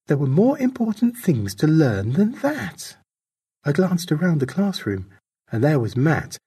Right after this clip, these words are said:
smirking. I would deal with him later. Miss Rue carried on with the lesson. "Some people may feel that classical philosophy has no place on a colony ship like the D'Artagnan's Honor."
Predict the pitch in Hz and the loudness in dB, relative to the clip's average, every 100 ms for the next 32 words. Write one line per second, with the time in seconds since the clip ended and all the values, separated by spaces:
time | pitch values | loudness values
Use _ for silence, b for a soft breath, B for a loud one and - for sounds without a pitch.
0 | - - 170 180 147 - 98 95 _ _ | -10 0 2 2 0 -4 -6 -10 _ _
1 | _ _ _ 156 151 104 98 - _ 175 | _ _ _ -4 -2 -4 -8 -14 _ 4
2 | 190 131 95 113 123 160 185 165 - 92 | 4 2 -2 -2 0 2 2 0 -2 -8
3 | - _ _ _ _ 208 262 165 147 143 | -12 _ _ _ _ 2 2 2 4 2
4 | 143 170 180 165 135 127 123 123 98 - | 2 4 4 4 4 2 2 2 0 -4
5 | 98 85 - _ _ _ _ _ - - | -6 -8 -16 _ _ _ _ _ -6 2
6 | 277 415 359 202 143 113 120 - _ _ | 2 2 2 2 2 0 -2 -4 _ _
7 | - 240 302 - 185 139 165 B B - | 2 4 4 4 2 4 0 B B -2
8 | 160 - 214 247 - - 311 - 277 208 | -2 -2 0 0 0 0 0 2 0 0
9 | - 131 120 156 - _ - 147 190 247 | -2 -2 -2 -4 -10 _ -6 2 4 4
10 | 294 - 185 143 151 - B 185 170 170 | 2 -2 -2 -2 -2 -8 B 2 2 2
11 | - 285 190 135 - 110 - - _ - | 2 4 4 2 0 -2 -4 -20 _ 0
12 | 170 165 175 180 196 196 190 208 220 226 | 2 4 2 4 2 2 4 4 4 4
13 | 202 143 98 | 4 4 0